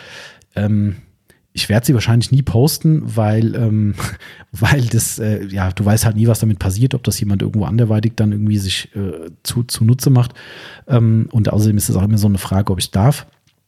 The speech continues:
weil auch da gibt's natürlich ein Copyright von der Grafikerin. Aber egal wie,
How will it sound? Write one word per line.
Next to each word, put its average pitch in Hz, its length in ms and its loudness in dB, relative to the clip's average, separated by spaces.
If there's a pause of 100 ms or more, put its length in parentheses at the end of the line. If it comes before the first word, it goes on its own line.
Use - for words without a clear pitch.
(600)
weil 98 200 0
auch 85 100 -4
da 95 160 0
gibt's 101 180 -4
natürlich 92 240 -4
ein 90 60 -2
Copyright 104 480 0
von 95 160 -2
der 95 80 0
Grafikerin. 127 560 0 (440)
Aber 113 160 2
egal 107 320 2
wie, 160 240 4